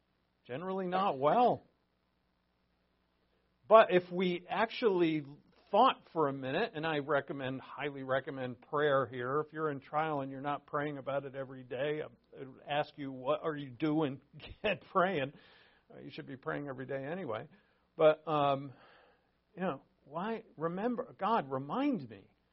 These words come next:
What is this for? Don't you have all things under control? All things are in your hand. The very hairs of my head are numbered. You know everything about me and what I would face, and yet you have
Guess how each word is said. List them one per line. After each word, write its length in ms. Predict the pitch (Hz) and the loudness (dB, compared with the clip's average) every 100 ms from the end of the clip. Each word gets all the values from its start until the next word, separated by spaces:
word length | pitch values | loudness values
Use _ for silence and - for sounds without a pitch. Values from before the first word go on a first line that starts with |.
| _ _ | _ _
What 160 | - 226 | -6 -4
is 120 | 311 - | -4 -2
this 180 | 202 - - _ | -2 -4 -8 _
for? 340 | 180 285 202 - _ _ _ _ _ _ _ _ _ _ _ _ - | -8 -6 -8 -12 _ _ _ _ _ _ _ _ _ _ _ _ -20
Don't 140 | 156 | -14
you 100 | 240 | -8
have 220 | 208 202 156 | -4 -4 -2
all 280 | 151 185 175 | 0 2 0
things 220 | 170 160 | -4 -4
under 180 | 147 143 | -4 -4
control? 540 | 143 151 - 202 190 - | -8 -12 -4 -2 0 2
All 200 | 160 170 | 2 2
things 260 | 165 151 | -2 -8
are 120 | 143 | -10
in 120 | 143 143 | -12 -12
your 160 | 131 127 | -14 -14
hand. 300 | 196 202 135 | -10 -6 -6
The 40 | 123 | -4
very 240 | 190 185 | 0 0
hairs 280 | 160 170 147 | 2 -2 -2
of 80 | 151 | -6
my 140 | 151 | -4
head 120 | 160 | -2
are 100 | 156 | -2
numbered. 380 | 160 208 160 123 | -2 -4 -4 -6
You 100 | 165 | -6
know 220 | 196 190 - | -4 -4 -4
everything 500 | 233 226 196 - 165 | -4 -4 -6 -8 -6
about 340 | 143 185 220 | 0 0 0
me 140 | 156 135 | -4 -6
and 140 | 135 | -2
what 120 | 160 | 0
I 80 | 175 | 0
would 220 | 160 147 - | -2 -8 -8
face, 260 | 185 196 - | -6 -6 -8
and 160 | 143 135 | -14 -4
yet 220 | 170 196 | -4 -4
you 220 | 147 190 220 | -6 -8 -4
have 300 | 160 127 | -2 -2